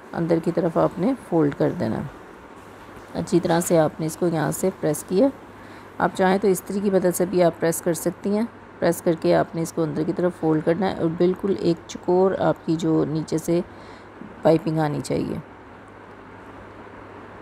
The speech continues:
तो इस तरह से आपने इसको अच्छी तरह से प्रेस करके बिठा लेना है।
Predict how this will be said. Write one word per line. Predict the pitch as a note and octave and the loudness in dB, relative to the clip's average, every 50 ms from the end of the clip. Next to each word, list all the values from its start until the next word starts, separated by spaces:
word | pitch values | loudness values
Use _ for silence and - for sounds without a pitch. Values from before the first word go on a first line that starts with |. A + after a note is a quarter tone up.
| - - - - - - - - - - - - - | -18 -18 -18 -18 -18 -18 -18 -20 -20 -20 -16 -6 0
तो | - F3+ | 0 0
इस | - - F#3 - - | 2 2 0 0 2
तरह | - G3+ G3+ G#3 G#3 | 4 4 6 4 4
से | - - G3 - | 4 2 0 2
आपने | - F3 E3 D#3+ - - F#3 F3 F3+ F3 | 4 4 4 4 4 2 -2 0 0 0
इसको | E3+ - - - F#3+ A#3 C#4 - - - - - - - - - - - - - - - - - - - - - - - - | 0 -2 0 0 0 0 0 -4 -8 -20 -20 -20 -20 -20 -20 -20 -20 -20 -20 -20 -20 -20 -20 -20 -20 -20 -20 -20 -14 -6 -6
अच्छी | F3 - - F#3 F3 | -6 -2 2 0 2
तरह | - E3+ E3+ E3+ | 2 2 2 2
से | E3+ - - F#3 G3+ B3 - - - - - - - - - - - - - - - - - - - - - - - | 2 2 2 0 0 0 -4 -12 -18 -20 -20 -20 -20 -20 -20 -20 -20 -20 -20 -20 -20 -20 -20 -20 -20 -20 -16 -4 2
प्रेस | F#3+ F3+ E3+ - | 4 4 4 4
करके | - - F3 E3 - F#3 F3+ | 2 0 0 0 2 0 0
बिठा | F3+ E3 F3+ F3 D#3 D3+ | 0 0 2 2 2 2
लेना | C#3+ C#3 C#3 C#3 C#3 | 0 0 -2 -2 -2
है। | - D#3+ | -4 -6